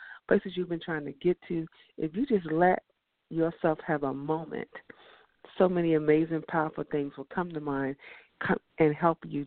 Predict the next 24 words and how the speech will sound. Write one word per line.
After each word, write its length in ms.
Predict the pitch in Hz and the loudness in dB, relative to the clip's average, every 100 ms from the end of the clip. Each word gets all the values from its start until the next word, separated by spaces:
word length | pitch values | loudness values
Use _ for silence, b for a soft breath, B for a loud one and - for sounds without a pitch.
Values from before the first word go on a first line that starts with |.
| - | 0
transition 580 | 156 139 143 143 143 139 | 0 2 0 0 -4 -4
to 120 | 131 | -4
where 280 | 131 135 135 | 2 2 4
it 80 | |
is 120 | 131 131 | 0 -4
you're 120 | 131 - | -8 -8
trying 220 | - 139 | -10 -10
to 60 | - | -6
do. 160 | 117 - B B - _ _ - - | -6 -8 B B -20 _ _ -16 -8
If 140 | 160 160 | -2 4
you're 120 | 170 | 4
listening, 540 | 190 220 - 185 185 - _ | 4 2 -2 -4 -4 -14 _
please 200 | 196 185 - | 0 0 -2
practice 400 | - 185 - 190 - | 2 2 2 -6 -2
that. 260 | 175 180 b b b b _ _ _ - | -2 -4 b b b b _ _ _ -6
Come 160 | 175 | -2
to 80 | 185 | -2
the 80 | 180 | 0
Facebook 380 | 185 185 180 175 | 0 0 -4 -4
page. 220 | 202 175 170 | 0 0 0
Let 120 | - | -2
me 100 | 160 | 0
know 140 | 160 | 0
if 80 | 156 | -2